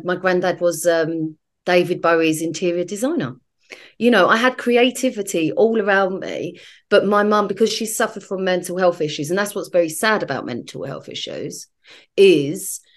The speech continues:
people don't know how to deal with it. So people would rather stay away from that situation. So, okay, Karen, she's not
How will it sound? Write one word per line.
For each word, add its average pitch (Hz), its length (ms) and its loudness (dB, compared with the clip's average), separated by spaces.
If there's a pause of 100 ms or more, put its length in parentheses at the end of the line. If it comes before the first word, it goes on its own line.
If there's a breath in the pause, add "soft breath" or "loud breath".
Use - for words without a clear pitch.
(600 soft breath)
people 190 300 0
don't 180 220 2
know 151 60 -6
how 160 180 -2
to 156 100 -10
deal 156 180 0
with 143 140 -4
it. 123 200 -4
So 156 320 0 (180)
people 175 460 -4
would 156 200 -8 (180)
rather 170 760 -4
stay - 400 -8
away 139 260 -2
from 143 200 -8
that 139 160 -4
situation. 135 680 -6
So, 127 180 -6
okay, 147 460 -4
Karen, 190 460 -6 (180 loud breath)
she's - 240 -4
not 226 220 -2